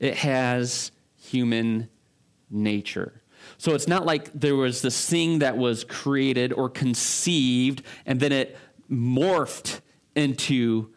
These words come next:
a human, that it was something other than human and then somehow changed and formed into a human. No, from the very beginning of conception, this is a human life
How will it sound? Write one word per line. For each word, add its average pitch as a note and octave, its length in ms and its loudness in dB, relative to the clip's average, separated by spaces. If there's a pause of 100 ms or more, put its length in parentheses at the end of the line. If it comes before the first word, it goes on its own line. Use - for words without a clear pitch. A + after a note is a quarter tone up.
(140)
a A#2+ 120 0
human, G#2+ 680 -4 (500)
that C3+ 120 2
it C#3+ 60 4
was B2+ 160 0
something E3 680 0 (220)
other G3+ 320 2
than D3 140 2
human C3+ 320 2
and C3+ 180 0
then C#3+ 160 2
somehow D#3+ 540 0
changed D#3 1000 0 (340)
and C3+ 160 0
formed G3+ 540 0
into B2+ 420 0
a A2 40 0
human. A#2+ 340 0
No, D3 260 2
from D3+ 260 0
the C3 80 0
very D3+ 280 0
beginning E3 400 0
of C3 160 -2
conception, A#2 840 -2 (420)
this C#3 540 -2 (380)
is B2 180 -2
a A2+ 60 2
human D3+ 720 -2
life A2+ 520 -2